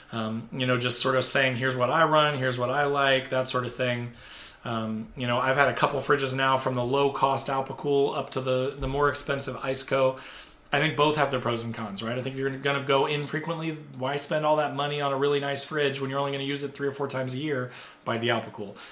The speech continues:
If you're gonna go all the time and you want something that's gonna last for five to eight years, go with the Iceco, right? Again, more cool rigs, more budget type rigs, tons of cool stuff that people are building. People sharing their trips, going out and about. There's tons of cool stuff happening in here, you know?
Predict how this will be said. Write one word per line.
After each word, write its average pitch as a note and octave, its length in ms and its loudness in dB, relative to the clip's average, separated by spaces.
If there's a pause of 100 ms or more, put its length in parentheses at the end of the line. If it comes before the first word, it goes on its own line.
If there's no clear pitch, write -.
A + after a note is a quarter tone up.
If - 80 -14
you're B2+ 60 -8
gonna C3 120 0
go C#3 140 4
all C#3+ 140 6
the C#3+ 80 0
time D3 340 2
and C#3+ 60 -4
you C3+ 60 -4
want C3+ 140 -4
something C#3 220 -4
that's C3 120 -4
gonna C#3+ 160 -2
last E3 300 0
for C#3+ 80 -4
five D3+ 280 2
to D#3 60 -6
eight D3+ 180 -4
years, D3+ 420 -2
go A#2+ 140 -6
with B2 100 -4
the D3 80 -8
Iceco, C#3 420 -4 (160)
right? B2+ 220 -4 (680)
Again, B2 260 0
more C#3 200 2
cool D3 260 2
rigs, C#3 260 6
more C#3+ 140 0
budget C#3 460 2
type - 280 2
rigs, C3+ 520 4
tons C#3+ 240 -2
of C3 60 -10
cool C#3 160 0
stuff C3+ 280 -2
that - 60 -16
people C3+ 240 -4
are B2+ 60 -2
building. B2+ 560 0 (440)
People D3 220 0
sharing D3+ 300 4
their C#3 120 2
trips, - 640 0
going C#3 220 -2
out C#3 200 0
and C3+ 80 -6
about. C3 480 0 (260)
There's F3 180 4
tons A#3+ 240 4
of F3 80 0
cool C#3+ 160 2
stuff C3 220 0
happening B2 360 -2
in A2+ 60 -2
here, A2 220 -2
you A#2 100 -2
know? C3 380 0